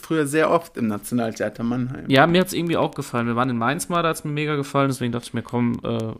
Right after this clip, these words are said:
Speaker 2: kann man nochmal machen, finde ich. Irgendwie ist das so ein ganz
Speaker 1: Kommt
Speaker 2: cooles
Speaker 1: auf die
Speaker 2: Erlebnis.
Speaker 1: Inszenierung an, weil
Speaker 2: Ja.
Speaker 1: in Mannheim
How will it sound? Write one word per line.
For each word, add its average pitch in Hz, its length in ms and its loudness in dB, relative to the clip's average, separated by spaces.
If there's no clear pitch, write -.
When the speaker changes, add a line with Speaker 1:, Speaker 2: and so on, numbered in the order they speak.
Speaker 2:
kann 123 140 -2
man 120 80 2
nochmal 131 220 0
machen, 139 240 -2
finde 110 180 -6
ich. 110 100 -6
Irgendwie 156 260 2
ist 143 180 0
das 143 100 0
so 143 80 2
ein 135 100 4
ganz 139 140 2
Speaker 1:
Kommt 156 140 4
Speaker 2:
cooles 135 160 8
Speaker 1:
auf 123 60 2
die 151 80 8
Speaker 2:
Erlebnis. 139 260 4
Speaker 1:
Inszenierung 139 440 8
an, 117 220 4
weil 117 120 6
Speaker 2:
Ja. 120 60 4
Speaker 1:
in 113 120 2
Mannheim 127 480 2